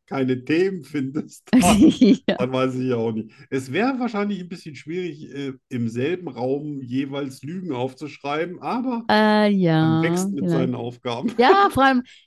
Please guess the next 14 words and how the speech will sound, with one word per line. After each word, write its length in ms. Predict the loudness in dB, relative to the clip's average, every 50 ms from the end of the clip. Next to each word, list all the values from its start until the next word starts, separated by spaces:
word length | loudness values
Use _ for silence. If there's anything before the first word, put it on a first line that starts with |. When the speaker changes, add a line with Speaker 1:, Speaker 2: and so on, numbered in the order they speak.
| _
Speaker 2:
schwieriger 560 | _ -10 0 2 4 6 6 6 4 4 4 4
wird's, 260 | 4 4 4 2 -6 _ _ _
wenn 260 | 2 2 4 4 4
man 240 | 4 4 2 2 0
sich 240 | -2 -6 -6 -6
sieht. 560 | -8 -10 -8 -2 2 4 4 4 4 0 _ -18 -20 -16 _
Ja. 440 | -14 -14 -12 -12 -12 -12 -12 -14 -18 _ _
Speaker 1:
<laughs> 360 | -10 -10 -8 -8 -10 -10 -10
Ja. 640 | -10 -12 -12 -12 -12 -14 -14 -14 _ -16 -16 -14 _
Speaker 2:
Weil 880 | 2 2 4 4 4 4 2 2 2 2 0 0 0 0 -2 -4 -6 -8 _
da 100 | -2 -2
Speaker 1:
Natürlich. 240 | -2 2 2 4 2
Speaker 2:
kann 80 | 2 2
man 240 | 2 2 2 0